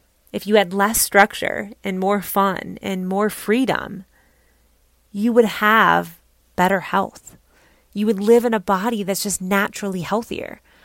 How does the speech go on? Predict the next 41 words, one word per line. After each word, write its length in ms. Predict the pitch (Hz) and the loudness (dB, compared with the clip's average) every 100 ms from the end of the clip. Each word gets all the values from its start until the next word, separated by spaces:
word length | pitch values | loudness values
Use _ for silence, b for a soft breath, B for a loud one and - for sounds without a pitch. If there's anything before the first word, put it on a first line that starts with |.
| b - | b 2
I'm 80 | |
not 180 | 302 294 | 4 4
saying 220 | - 247 | 4 0
it's 140 | 220 - | -2 -6
not 180 | 208 196 | -6 -6
important 560 | 175 - 269 - 185 | -8 -6 -6 -4 -8
to 60 | 170 | -12
take 320 | - 185 180 | -6 -6 0
action, 580 | 202 240 - - - - b b b b b b | 0 0 -2 -12 -14 -20 b b b b b b
but 120 | 226 | 0
I'm 140 | 220 208 | 0 2
saying 480 | - 226 254 233 196 | 2 4 2 0 0
that 160 | 190 | 0
a 60 | 202 | 0
lot 260 | 196 196 | 0 2
of 100 | 226 | 0
times 360 | - 196 190 - | -2 -6 -6 -8
trying 340 | - 196 202 | -6 -6 -4
to 120 | 202 196 | -8 -10
control 640 | 202 185 - - 190 208 | -10 -10 -10 -4 -2 -2
the 160 | 190 - | -4 -2
outcome 640 | 151 170 - - 262 277 - | -2 -2 -4 -2 0 -2 -6
is 180 | 233 202 | -8 -2
the 120 | 240 | 0
one 540 | 220 196 202 220 226 226 | 0 -4 -6 -4 -4 -4
thing 420 | - 190 208 220 | -4 -4 -2 -2
that 140 | 202 | -2
is 120 | 196 180 - | -4 -6 -8
actually 680 | 180 175 - - 196 196 190 | -8 -6 -10 -10 -8 -6 -8
holding 520 | - 175 170 170 160 | -8 -8 -8 -10 -10
you 80 | 165 | -8
back. 400 | 156 156 - - B B B B B B | -8 -8 -14 -20 B B B B B B
What 180 | 180 170 | -2 0
if 180 | 285 240 | 0 -2
loosening 760 | 214 208 233 240 277 240 214 | -4 -2 0 0 0 0 0
your 160 | 208 185 | -2 -2
grip 720 | 170 165 233 226 - - - b b b b - | -4 -2 2 2 0 -6 -20 b b b b -8
enabled 540 | 214 202 220 233 226 190 | -4 -2 -2 -2 -4 -4
you 160 | 185 | -8
to 160 | 170 175 | -8 -6
succeed 640 | - 185 - 202 196 190 | -4 -4 -8 -8 -8 -10